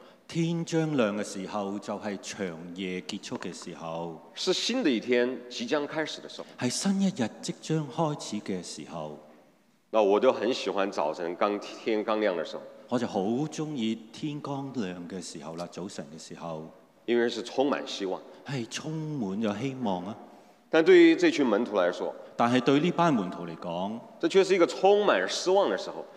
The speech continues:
Speaker 1: 係充滿咗希望嘅時候。
Speaker 2: 加利利的人都是在晚上打着燈在湖裡面打魚。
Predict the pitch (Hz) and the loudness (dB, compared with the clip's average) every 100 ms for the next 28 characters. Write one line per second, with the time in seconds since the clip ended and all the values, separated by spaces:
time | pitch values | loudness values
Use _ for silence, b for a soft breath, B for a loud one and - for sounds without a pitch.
0 | B 123 120 - 180 180 139 131 143 143 | B -2 -2 -2 -2 0 2 2 0 -2
1 | 170 175 135 104 104 - 78 78 69 - | 0 2 4 2 0 -4 -8 -10 -12 -20
2 | - _ _ - 214 220 226 185 139 120 | -20 _ _ 4 6 6 8 8 8 8
3 | 120 165 151 156 123 98 87 90 - 156 | 8 4 6 6 6 6 4 2 4 4
4 | 117 87 101 101 135 139 131 107 - 110 | 4 4 4 4 4 6 6 6 0 0
5 | 123 107 92 78 80 87 | 4 4 4 0 -2 -6